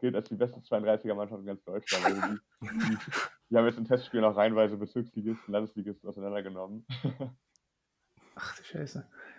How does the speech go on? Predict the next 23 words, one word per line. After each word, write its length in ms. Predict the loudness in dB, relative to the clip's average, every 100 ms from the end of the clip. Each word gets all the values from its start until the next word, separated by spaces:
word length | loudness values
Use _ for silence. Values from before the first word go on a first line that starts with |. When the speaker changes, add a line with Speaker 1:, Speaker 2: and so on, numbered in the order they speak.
| 0
Speaker 2:
Da 80 | 6
haben 80 | 8
wir 80 |
aber 160 | 10 10
auch 160 | 10 10
hier 120 | 8
bei, 200 | 8 6
bei 120 | 6
uns 200 | 0 0
in 60 | 0
Leipzig 320 | 0 0 -2
gibt's 200 | -2 0
ja 100 | 0
auch 160 | 0
so 120 | 0 2
eine, 380 | 6 4 2 -8 _ _
so, 440 | -20 -10 0 0
so 140 | 2 4
eine 120 | 4
Truppe, 280 | 6 4 4
die 100 | 2
sind 160 | 4
irgendwie, 500 | 4 4 2 4 4